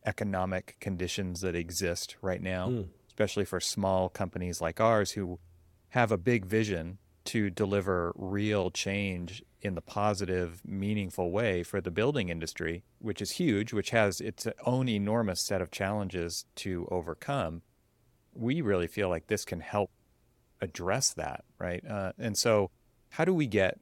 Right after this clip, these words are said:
Speaker 1: from here to there? Speaking as the C E O of Tech and, and fundraising and, and startups and that, and that whole world of,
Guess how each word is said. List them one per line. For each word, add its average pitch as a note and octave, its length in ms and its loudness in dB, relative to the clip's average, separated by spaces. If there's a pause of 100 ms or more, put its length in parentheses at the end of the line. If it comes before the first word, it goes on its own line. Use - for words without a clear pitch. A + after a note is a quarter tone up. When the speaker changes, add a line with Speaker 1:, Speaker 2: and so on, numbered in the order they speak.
Speaker 1:
from F#2+ 280 -4
here F#2+ 280 0
to F2 120 -2
there? D#2+ 340 0
Speaking F#2+ 500 -8
as E2 360 -4
the E2+ 100 -6
C G2+ 300 -2
E G2 80 4
O F#2 120 2
of E2+ 140 -2
Tech F2 300 -2 (100)
and, E2 340 -8
and F#2 240 -8 (320)
fundraising G#2+ 840 2
and, E2 240 -8
and F2 180 -10
startups A2 680 2
and F#2 140 -2
that, - 100 -4
and G2 100 -2
that F2+ 160 -2
whole F2 200 -2
world E2 360 -2
of, - 140 -10